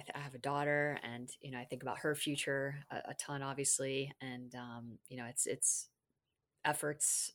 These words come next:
um, from folks like yourself, you know, who are really, I think, changing the game for all of us and, and what that future actually looks like. So cannot thank you enough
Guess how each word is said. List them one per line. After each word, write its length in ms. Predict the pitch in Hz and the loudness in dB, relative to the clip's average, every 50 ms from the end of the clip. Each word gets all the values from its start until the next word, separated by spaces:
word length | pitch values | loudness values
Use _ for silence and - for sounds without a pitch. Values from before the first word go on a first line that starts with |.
| - - | -8 -6
um, 420 | - 135 127 123 123 123 123 123 120 _ - - - | -4 -4 -2 -2 -4 -6 -6 -8 -10 _ -18 -10 -4
from 200 | - 143 135 131 | -2 -2 0 2
folks 260 | - 131 127 - - | 2 0 0 0 -2
like 180 | 131 127 - | -4 -4 -4
yourself, 360 | - 127 131 - 131 110 110 - - - - - | -4 -4 -2 -2 -4 -4 -4 -6 -12 -12 -8 -6
you 80 | 139 135 | -4 -2
know, 180 | 131 123 123 - | -2 -4 -4 -4
who 80 | - 135 | -2 -2
are 140 | 127 127 127 | -2 -2 -2
really, 420 | 139 131 127 123 131 123 120 135 - - - - - - - - - - - - - | 0 0 0 2 2 0 0 -2 -6 -12 -20 -20 -20 -20 -20 -20 -20 -20 -18 -14 -10
I 40 | - | -8
think, 140 | 139 127 127 | -8 -6 -2
changing 560 | - - 151 156 147 147 135 135 135 135 131 - - | 0 2 2 2 2 2 0 0 0 -2 -4 -4 -4
the 60 | 139 131 | -2 -2
game 240 | 120 131 131 131 127 | 0 0 -2 -2 -2
for 140 | - 135 | -2 -2
all 260 | - - 117 123 123 120 | 0 2 4 4 2 2
of 80 | 120 | 0
us 360 | 117 117 123 135 - - - - - | -2 -4 -2 0 0 0 0 -2 -4
and, 440 | - 127 127 123 123 120 120 120 120 - _ - | -6 -6 -4 -4 -6 -6 -8 -8 -10 -14 _ -12
and 200 | 127 123 123 123 | -10 -8 -6 -4
what 180 | 127 123 - | -6 -4 -2
that 200 | - 113 - - | -2 -4 -4 -4
future 280 | - 123 120 - 123 120 | -4 -4 -2 -2 -2 -2
actually 380 | 117 117 - - - - 117 | -2 -2 -2 -2 -2 -2 -4
looks 320 | 117 113 117 117 - - - | -4 -4 -6 -4 -4 -4 -4
like. 320 | 113 113 117 113 113 - - | -4 -4 -6 -6 -8 -10 -6
So 460 | - - - - 120 123 123 117 - - _ _ _ - | -6 -4 -4 -2 -4 -4 -4 -6 -8 -12 _ _ _ -8
cannot 320 | - 160 151 147 - - | -4 -2 0 0 -2 -2
thank 220 | - 131 127 - - | -6 -8 -8 -8 -8
you 80 | 127 | -8
enough 260 | 123 123 123 120 120 | -6 -6 -6 -6 -6